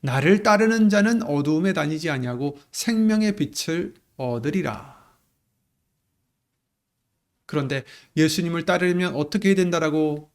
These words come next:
우리에게 알려주셨죠? 네, 누가복음 구 장 이십삼 절 말씀이죠. 그 말씀대로 내 자신을 부인해야 한다라고 말씀하셨습니다. 그리고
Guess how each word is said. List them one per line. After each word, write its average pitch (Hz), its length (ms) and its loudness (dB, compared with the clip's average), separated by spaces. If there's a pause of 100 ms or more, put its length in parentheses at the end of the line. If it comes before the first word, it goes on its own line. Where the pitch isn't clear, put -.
우리에게 139 320 -2
알려주셨죠? 131 880 -6 (1500)
네, 120 240 -6 (460)
누가복음 131 400 -4
구 135 100 -12
장 131 160 -6
이십삼 151 380 -4
절 180 140 -2
말씀이죠. 127 680 -8 (500)
그 - 140 0
말씀대로 180 720 0 (160)
내 185 220 4
자신을 202 540 2
부인해야 208 720 2
한다라고 170 840 0
말씀하셨습니다. 135 960 -8
그리고 190 360 4